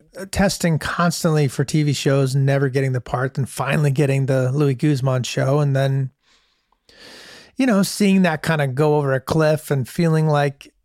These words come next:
I could do so much more. Give me an opportunity to do more. And then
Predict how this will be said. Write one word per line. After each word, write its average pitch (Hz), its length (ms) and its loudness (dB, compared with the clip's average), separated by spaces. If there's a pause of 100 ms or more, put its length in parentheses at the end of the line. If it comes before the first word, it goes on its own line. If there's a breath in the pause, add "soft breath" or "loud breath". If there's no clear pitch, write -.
I - 160 -6
could 196 300 -4
do 254 500 2
so - 180 -2
much 214 240 0
more. 233 100 -4
Give 233 160 0
me 254 100 2
an 214 80 4
opportunity 190 580 0
to 131 280 -2
do 131 280 -4
more. 226 560 2
And 180 180 0
then 151 420 0